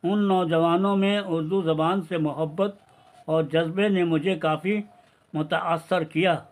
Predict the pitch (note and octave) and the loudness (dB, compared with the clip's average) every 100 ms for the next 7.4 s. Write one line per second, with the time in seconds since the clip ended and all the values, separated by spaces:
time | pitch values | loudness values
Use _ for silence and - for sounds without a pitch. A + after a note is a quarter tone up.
0 | - D3+ D#3 F3 G3 E3 E3 F3+ G3 G3 | -12 -4 -2 0 -2 0 0 0 -2 -4
1 | D#3 D3+ F3+ G3+ - E3 D#3+ D3 F3 G#3 | -4 0 2 0 -2 0 2 0 -4 -6
2 | - - _ _ _ D#3+ E3 E3 F3+ A3 | -16 -20 _ _ _ -6 -2 0 2 2
3 | G3+ F3 F3+ D#3+ E3+ G3 F#3+ F#3 F#3+ G3 | 2 2 2 2 2 0 -4 -2 -2 -2
4 | G3 _ _ _ _ E3+ F3 E3 G3+ E3+ | -6 _ _ _ _ -6 -4 0 0 2
5 | D#3+ E3+ F#3 G3 D#3+ E3 D#3 C3+ D#3 D#3 | 2 2 2 0 -2 -2 -2 -2 -6 0
6 | G3 - - - _ _ _ _ D#3+ D#3 | 0 0 -12 -20 _ _ _ _ -10 -2
7 | G3+ G3 E3+ | -2 0 2